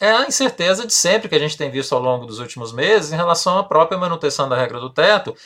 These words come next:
e que tipo de ajuste fiscal que vai acontecer, que ainda é uma névoa. A gente não sabe exatamente o que, que o,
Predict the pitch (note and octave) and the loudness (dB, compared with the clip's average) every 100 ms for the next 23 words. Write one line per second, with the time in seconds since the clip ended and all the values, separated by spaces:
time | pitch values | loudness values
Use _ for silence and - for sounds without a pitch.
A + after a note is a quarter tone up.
0 | - - F#3 A#3 - A3+ A#3 G#3+ F#3 D#3+ | -20 -20 -12 -6 -4 -2 0 4 2 2
1 | F#3+ - G3+ - E3+ E3+ F#3 F#3 G#3 C#4+ | -4 -6 -6 2 2 2 0 -2 -2 -4
2 | C4+ F3+ A#2 - C3 C#3 F3 G#3 A#3 - | 0 0 0 -2 -2 -2 0 0 0 -6
3 | _ _ - C#3 D3+ F#3 G3 E3+ F3 G3+ | _ _ 2 6 8 6 2 -4 0 0
4 | A3+ E3 D#3 D#3 C#3 G#2+ G2 G2 B2+ C3 | 0 2 4 4 2 0 -2 -4 -8 -8
5 | E3+ - C#3+ F3 D#3+ D3 B2 B2 - B2 | -6 2 4 4 2 -2 -4 -6 -8 -12
6 | - A#2+ | -12 -12